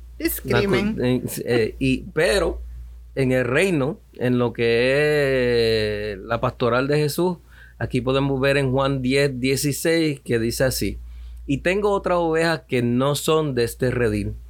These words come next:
Speaker 2: A ellos también debo traerlos y escucharán mi voz." Entonces habrá un solo rebaño, un solo pastor. Por eso el Padre me ama,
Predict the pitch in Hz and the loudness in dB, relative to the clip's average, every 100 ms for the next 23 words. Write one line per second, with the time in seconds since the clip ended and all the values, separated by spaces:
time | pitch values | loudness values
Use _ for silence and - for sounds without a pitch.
0 | - - - 123 139 147 156 143 151 156 | -20 -16 -2 0 2 2 0 0 0 0
1 | 139 139 147 143 139 160 156 123 117 120 | 2 2 2 2 2 2 0 -2 0 -2
2 | - 120 117 117 120 127 170 - - - | -2 0 2 2 2 2 2 -2 -14 -18
3 | - - - 127 127 160 156 165 165 165 | -20 -18 -4 -2 2 0 2 0 2 2
4 | 170 151 - 175 175 170 170 160 156 117 | 0 0 0 2 4 2 2 2 0 -2
5 | 95 - 120 123 123 123 123 117 - 110 | -4 -6 -4 -2 0 0 0 -2 0 -2
6 | 98 - - - - - - - - 123 | -2 -10 -16 -20 -20 -20 -20 -18 -6 -2
7 | 127 143 123 151 147 156 165 160 151 127 | 0 0 0 2 2 2 2 2 2 2
8 | 127 135 | 2 -2